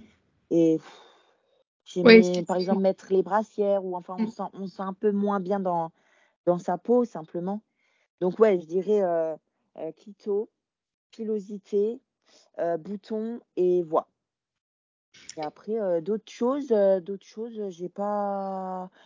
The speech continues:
Speaker 1: la perte de cheveux, ça, je sais qu'il y a. Oula, ça, la
Speaker 2: Ouais,
Speaker 1: perte de
Speaker 2: ça,
Speaker 1: cheveux.
Speaker 2: j'en ai entendu aussi, ouais.
Speaker 1: Ouais, donc, euh, ça, j'ai pas vécu, j'ai pas vécu.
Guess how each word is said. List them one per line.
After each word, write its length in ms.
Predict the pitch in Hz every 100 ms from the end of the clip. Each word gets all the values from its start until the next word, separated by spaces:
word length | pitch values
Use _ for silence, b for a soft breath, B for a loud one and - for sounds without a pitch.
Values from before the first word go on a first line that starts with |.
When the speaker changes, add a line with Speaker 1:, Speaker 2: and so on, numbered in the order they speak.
| -
Speaker 1:
la 120 | 190
perte 240 | - 220
de 120 | 196 214
cheveux, 440 | - - 214 240 _ _
ça, 200 | - 196
je 80 | 190
sais 200 | 175 202
qu'il 180 | -
y 40 | 180
a. 100 | 170 -
Oula, 240 | 180 156
ça, 140 | 143 -
la 80 | 220
Speaker 2:
Ouais, 160 | 226
Speaker 1:
perte 100 | 214
de 60 | -
Speaker 2:
ça, 200 | - 208
Speaker 1:
cheveux. 60 | 208
Speaker 2:
j'en 140 | 202
ai 40 | 190
entendu 440 | 196 214 190 202
aussi, 280 | 196 - 202
ouais. 160 | 190 - - - - _ _ -
Speaker 1:
Ouais, 160 | 170 - -
donc, 280 | 170 170 185
euh, 140 | 175
ça, 160 | 170 220
j'ai 140 | 175
pas 180 | - 180
vécu, 520 | 160 156 - 165 156
j'ai 120 | 147
pas 140 | 151 160
vécu. 400 | 151 143 156